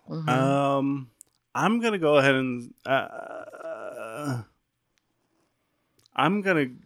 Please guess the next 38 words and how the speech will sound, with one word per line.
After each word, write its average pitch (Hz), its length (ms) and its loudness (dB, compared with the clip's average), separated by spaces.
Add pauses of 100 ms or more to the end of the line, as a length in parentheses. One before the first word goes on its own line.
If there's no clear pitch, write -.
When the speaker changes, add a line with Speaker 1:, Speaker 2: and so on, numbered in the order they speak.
(400)
Speaker 2:
I'm 143 180 2
gonna 160 140 2
shoot 123 280 -2
low 110 260 0
on 98 120 -4
this 98 220 -10
one, 95 180 -6
but 101 140 -6
I'm 123 180 -4
gonna 135 220 -6
say, 110 560 -2
give 196 120 -4
me 247 120 0
an 160 120 0
over 113 380 -2
or 82 60 -12
under. - 400 -14 (880)
That's 143 200 -2
what 113 120 0
I 85 140 -6
like. - 300 -10
Speaker 1:
I'll 196 80 -2
give 214 180 2
you 190 160 2 (100)
ten 175 260 0
percent 165 420 -2
over 147 220 -8
under. - 300 -10 (280)
Speaker 2:
Ten 131 140 -6
percent? 135 460 -6
Okay. 101 380 -4 (180)
I'm 165 240 4
gonna 190 240 4
say 92 600 4 (1400)
thirty 135 320 4
percent 90 720 -4
Speaker 1:
Way 151 320 8
off. 117 420 -2